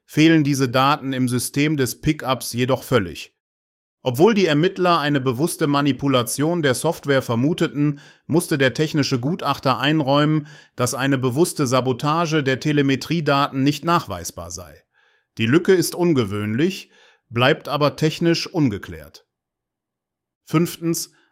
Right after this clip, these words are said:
als zeitlicher Anker für Ginas Präsenz in Güstrow dient das Video einer Überwachungskamera, die an einem Elektrogeschäft schräg gegenüber von Fabians Wohnhaus angebracht ist.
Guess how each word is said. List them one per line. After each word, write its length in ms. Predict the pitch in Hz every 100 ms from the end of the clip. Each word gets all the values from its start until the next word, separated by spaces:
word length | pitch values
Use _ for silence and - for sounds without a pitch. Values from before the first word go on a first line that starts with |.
| _ -
als 200 | 117 -
zeitlicher 580 | 160 185 175 147 139 120
Anker 320 | 160 175 160
für 180 | - 131
Ginas 460 | 117 151 165 143 -
Präsenz 500 | 123 110 135 156 135
in 160 | 117
Güstrow 580 | 127 165 - 135 156 151 - -
dient 220 | 135 156 147
das 220 | 127 123
Video 320 | 170 160 147
einer 240 | 135 143
Überwachungskamera, 1000 | 131 131 151 180 165 - 165 170 156 160 156 - - -
die 80 | 131
an 100 | 131
einem 220 | 139 139
Elektrogeschäft 880 | 127 139 - 151 135 123 147 147 -
schräg 320 | 113 143 151
gegenüber 460 | 143 131 127 143 139
von 180 | 131
Fabians 580 | 117 139 139 135 127 123
Wohnhaus 400 | 135 147 117 98
angebracht 580 | 98 107 98 92 90 -
ist. 300 | 85 -